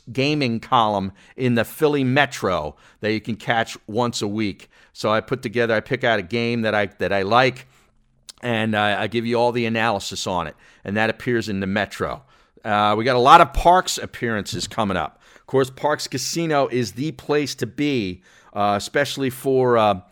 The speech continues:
March Madness. Uh, it's gonna be a very busy place, and we're gonna be over there. Me and Shander are gonna be over there quite a bit in the month of March. You gotta come check us out. I'll give you the dates right now. First of all, Thursday, this Thursday, which is the fourteenth,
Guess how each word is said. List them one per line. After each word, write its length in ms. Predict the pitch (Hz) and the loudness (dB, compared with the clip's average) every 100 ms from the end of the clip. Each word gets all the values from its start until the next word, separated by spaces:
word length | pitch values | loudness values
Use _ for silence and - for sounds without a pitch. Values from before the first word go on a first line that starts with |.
| _ _ | _ _
March 400 | - 127 143 135 | 2 6 6 4
Madness. 720 | 117 127 139 123 80 - - - _ _ _ 110 | 0 4 6 4 2 -10 -12 -14 _ _ _ -2
Uh, 40 | |
it's 220 | 107 104 | -2 -2
gonna 120 | - | -4
be 100 | 113 | -2
a 60 | 101 | -2
very 360 | 92 131 139 135 | 0 2 2 2
busy 320 | 131 127 120 | 2 0 -2
place, 520 | - 123 113 101 - | -4 0 0 0 -4
and 200 | 104 104 | -6 -4
we're 120 | 117 | -2
gonna 140 | 131 127 | -2 -2
be 160 | 120 | 2
over 200 | 120 123 | 2 2
there. 160 | 117 113 | 0 0
Me 180 | 113 127 | 0 -4
and 100 | 107 | -4
Shander 600 | - 123 123 110 82 76 _ _ - | -6 -4 -4 -2 -4 -6 _ _ -12
are 80 | - | -6
gonna 120 | 113 | -4
be 160 | 101 | 0
over 200 | 113 131 | 0 0
there 240 | 113 110 98 | 0 0 0
quite 320 | - 110 127 | -2 0 0
a 20 | |
bit 460 | 92 135 120 - - | 0 0 0 -2 -10
in 120 | 113 | -6
the 60 | 104 | -4
month 280 | 107 120 110 | -2 -2 -2
of 80 | 95 | -4
March. 420 | 101 113 98 - | 0 0 0 -4
You 60 | |
gotta 180 | 101 113 | -4 -4
come 240 | 113 113 107 | -2 -6 -4
check 320 | - 123 - | -2 -2 -2
us 160 | 107 | -4
out. 440 | 107 104 92 - - - - | -2 0 0 -4 -14 -20 -8
I'll 80 | 101 | -4
give 180 | 113 131 | -2 0
you 60 | |
the 80 | 113 | -2
dates 480 | 92 123 123 107 - | -2 0 0 0 -4
right 260 | 113 107 95 | -2 -2 -2
now. 380 | 110 107 90 | 0 2 2
First 320 | 87 156 165 147 | 2 2 2 2
of 100 | 123 | 2
all, 140 | 110 | 2
Thursday, 600 | - 165 190 170 - 90 | 4 6 8 6 4 0
this 260 | 104 175 - | 0 0 0
Thursday, 720 | - 208 220 202 - 85 - _ _ _ | 4 8 8 6 0 -4 -8 _ _ _
which 240 | - 113 - | -4 -2 -2
is 160 | 123 | -2
the 140 | - 117 | -2 -4
fourteenth, 960 | - 170 175 - - 208 180 71 - | -2 -2 -2 -4 -4 -2 -2 -6 -18